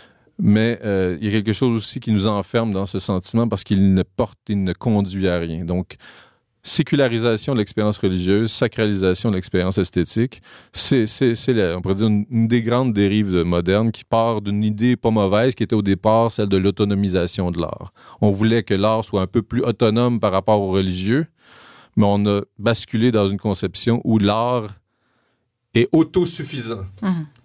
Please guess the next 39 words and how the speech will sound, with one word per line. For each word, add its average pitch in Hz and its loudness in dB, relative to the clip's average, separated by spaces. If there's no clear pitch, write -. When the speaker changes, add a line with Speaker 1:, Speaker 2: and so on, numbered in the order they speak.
Speaker 1:
Il 110 2
se - 0
recherche 120 0
pour 156 -2
lui-même, 139 -2
par 127 0
lui-même, 123 2
en 117 2
lui-même, 107 2
sans 101 0
autre 104 0
but. 104 -4
Il 127 4
est 151 4
l'absolu 98 -2
quelque 90 -4
part. - -6
Il 107 4
est 110 6
le 110 4
refuge 104 0
de 98 2
l'absolu 95 0
dans 92 2
un 90 0
monde 92 0
sans 85 -4
Dieu. 92 -4
Et 165 6
de 156 0
ce 147 -4
basculement-là, 139 -2
on 120 2
est 123 0
passé 120 -2
à 131 -2
un 104 -2
autre, 151 -4
c'est-à-dire 107 -4